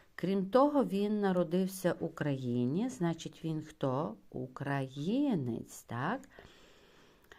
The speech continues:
Якщо, е, країна наша розташована в Європі, європейська частина, так, е, материк Євр-, е, Євразія,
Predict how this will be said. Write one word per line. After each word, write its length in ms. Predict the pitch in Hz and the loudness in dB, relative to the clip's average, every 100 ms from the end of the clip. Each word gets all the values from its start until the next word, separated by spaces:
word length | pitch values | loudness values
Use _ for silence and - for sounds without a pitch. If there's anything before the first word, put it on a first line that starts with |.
| - _ _ _ - | -20 _ _ _ -2
Якщо, 720 | 165 - - - 247 247 254 - | -2 -2 -6 0 2 4 2 -2
е, 420 | 170 - 170 170 | -8 -2 2 2
країна 600 | 165 170 170 165 247 226 185 | 0 -2 -2 0 0 2 2
наша 460 | 175 185 190 165 | 2 0 -2 -4
розташована 960 | 151 151 - 156 147 - 175 156 147 139 | -4 -8 -8 -8 -6 -2 -2 -2 -2 -2
в 80 | |
Європі, 960 | 135 156 151 120 113 107 - 143 160 208 175 | -2 -2 -2 -2 -4 -6 -6 -4 -2 -4 -4
європейська 800 | 160 151 143 147 131 127 - 117 | -4 -4 -6 -4 -4 -6 -10 -12
частина, 640 | - 113 - 113 107 131 | -10 -12 -10 -8 -6 -8
так, 160 | 139 165 - | -8 -12 -6
е, 200 | 175 165 | -4 -4
материк 680 | 175 180 180 180 180 180 | -4 -4 -2 -2 -4 -6
Євр-, 520 | 175 170 170 175 170 165 | -8 -6 -8 -6 -4 -4
е, 40 | |
Євразія, 800 | 175 170 165 160 156 156 151 151 | -4 -4 -2 -4 -4 -6 -8 -8